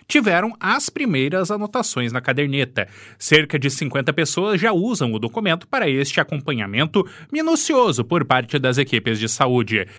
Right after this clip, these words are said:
De acordo com o secretário estadual da Saúde, Beto Preto, estratégias como esta possibilitam não somente melhorar a qualidade de vida desse público, mas também ajudar a garantir um melhor atendimento médico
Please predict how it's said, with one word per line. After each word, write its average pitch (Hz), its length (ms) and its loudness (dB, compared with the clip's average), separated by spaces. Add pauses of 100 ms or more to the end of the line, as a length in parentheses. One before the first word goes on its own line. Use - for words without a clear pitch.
De 214 80 4
acordo 226 340 2
com 202 140 -2
o 175 80 2
secretário 151 560 0
estadual 131 400 0
da 127 100 0
Saúde, 113 380 -4
Beto 113 200 0
Preto, 208 400 0 (240)
estratégias 190 760 0
como 160 240 -2
esta 151 360 0 (400)
possibilitam 214 800 2
não 226 180 2
somente 170 460 -2
melhorar 117 420 2
a 110 80 -2
qualidade 131 500 0
de 131 140 2
vida 190 320 0
desse 160 240 0
público, 294 420 -4
mas 339 200 0
também 208 400 -2
ajudar 208 440 2
a 170 40 -2
garantir 160 480 -2
um - 20 -2
melhor 131 320 2
atendimento 127 600 -2
médico 113 440 -2